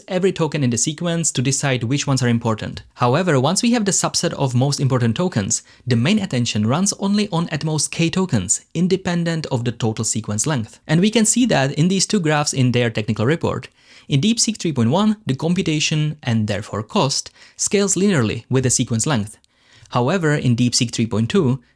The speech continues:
the cost scales linearly up to two thousand tokens, and then it gets substantially cheaper.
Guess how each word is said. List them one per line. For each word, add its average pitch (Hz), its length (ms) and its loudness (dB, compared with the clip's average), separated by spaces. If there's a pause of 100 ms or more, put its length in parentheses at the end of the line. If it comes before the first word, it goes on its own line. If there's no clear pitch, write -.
the 135 120 2
cost 190 400 -2
scales 156 340 0
linearly 156 420 2
up 131 120 -4
to 147 100 0
two 147 160 0
thousand 123 320 2
tokens, 107 540 -2 (120)
and 117 300 2
then 180 300 2
it 135 160 0
gets 143 180 0
substantially 185 560 0
cheaper. - 380 -2